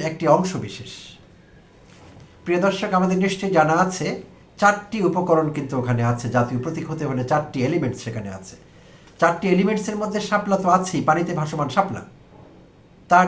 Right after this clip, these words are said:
দুদিকে ধানের শীষ, উপরে আছে সংযুক্ত তিনটি পাটপাতা, আর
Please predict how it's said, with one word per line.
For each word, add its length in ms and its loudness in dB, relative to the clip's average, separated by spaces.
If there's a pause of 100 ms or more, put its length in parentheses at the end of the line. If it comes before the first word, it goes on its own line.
দুদিকে 420 0
ধানের 300 2
শীষ, 200 -2 (1000)
উপরে 380 4
আছে 140 0 (140)
সংযুক্ত 400 2 (120)
তিনটি 280 -4
পাটপাতা, 460 -4 (580)
আর 80 6